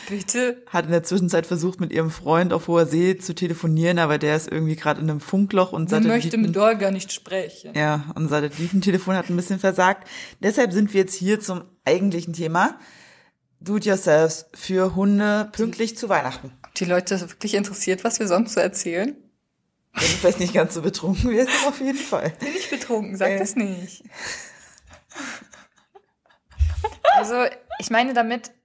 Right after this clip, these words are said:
Speaker 1: dass, äh, also, dass wir erzählen, dass mein Freund angerufen hat. Das meinte ich einfach nur, weißt du? So dieses Zwischendrin, was total belanglos ist, wo ich mich auch per Instagram immer frage, ob ich das posten soll.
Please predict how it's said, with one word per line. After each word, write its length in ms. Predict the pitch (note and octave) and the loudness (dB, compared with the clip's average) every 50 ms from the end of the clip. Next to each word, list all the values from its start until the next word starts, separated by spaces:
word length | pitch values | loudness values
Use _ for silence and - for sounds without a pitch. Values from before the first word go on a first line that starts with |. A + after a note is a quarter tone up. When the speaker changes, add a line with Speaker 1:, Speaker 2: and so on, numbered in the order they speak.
| _ _ _ _ _ _ - | _ _ _ _ _ _ -2
Speaker 1:
dass, 440 | A3 G#3+ G#3+ A3 - - - - - - | 0 0 0 0 -4 -8 -10 -12 -8 -4
äh, 80 | G#3 G#3+ G#3 G#3 G3+ G3 F#3+ F#3 F3+ F#2+ - - - | 0 2 2 4 4 4 2 2 0 -2 -4 -8 -4
also, 200 | - A3+ A3+ A#3+ | -2 -2 0 0
dass 160 | A3+ C4 - - | -2 0 2 2
wir 60 | B3 | 2
erzählen, 380 | A#3+ A#3+ - - C4+ C#4 C4 | 2 0 -2 0 2 0 2
dass 140 | A#3 A#3 A#3 | 0 -2 -2
mein 200 | A#3+ A3+ B3+ C#4 | -2 -2 -2 -4
Freund 280 | C4+ - B3+ B3+ - - | -2 0 2 2 4 4
angerufen 520 | - D#4+ E4+ C4 A3+ G#3 G#3+ - G3 G3 F#3+ | 2 2 2 0 -2 -4 -4 -6 -8 -6 -4
hat. 280 | F#3+ F3 E3 - - - _ - | -4 -4 -6 -8 -14 -14 _ -4
Das 180 | D4 F4 - | -4 -4 -2
meinte 320 | F#4+ D#4 A#3+ G3+ F#3+ F#3+ F#3 | 0 2 2 2 2 -2 -6
ich 120 | F3+ - | -8 -6
einfach 300 | - E3 E3 - E3 - - | -8 -8 -8 -12 -14 -14 -12
nur, 120 | E3 D#3 | -10 -8
weißt 240 | D#3+ F3+ F#3+ G3 - | -8 -6 -8 -6 -8
du? 40 | D#4+ G4 - _ _ _ _ _ - - - - - _ | -8 -8 -10 _ _ _ _ _ -20 -20 -20 -20 -20 _
So 120 | - B3 | -10 -6
dieses 400 | A3+ B3+ B3+ C4 C#4 C4+ - - | -4 -2 -2 -2 -2 -2 -4 -6
Zwischendrin, 600 | - - - E4 - - E4+ C#4 - G#3 A3+ D4+ F4 C#4+ | -8 -6 -4 -4 -4 -4 -4 -6 -4 -4 -4 -4 0 0
was 380 | A#3+ B3+ - - - - - - - - | 2 2 2 2 0 -2 -4 -10 -10 -8
total 280 | B3+ A#3 A#3 B3 C#4+ C#4 | -8 -6 -2 -2 -2 2
belanglos 440 | D4 C#4+ D4+ F#4+ F#4+ D4 G#3 G#3 | 2 0 0 0 -2 -4 -4 -4
ist, 220 | - F#3+ - - - | -4 -4 -6 -6 -6
wo 40 | A#3 | -6
ich 100 | A#3+ - | -6 -4
mich 140 | B3+ A#3+ A#3 | -2 -2 -2
auch 100 | A#3 - | -2 -2
per 100 | - A3 | -6 -6
Instagram 420 | - A#3 - - D4+ F#3+ D#3 D3 C#3+ | 0 2 2 2 2 -2 -6 -10 -10
immer 160 | E3 E3 E3 | -12 -12 -10
frage, 240 | - - D3+ D3+ D3 | -6 -4 -4 -4 -4
ob 40 | |
ich 60 | D3+ - | -10 -14
das 160 | - - - | -16 -18 -14
posten 380 | - - F3 - - - - | -12 -12 -12 -12 -14 -18 -16
soll. 180 | - - - | -16 -14 -16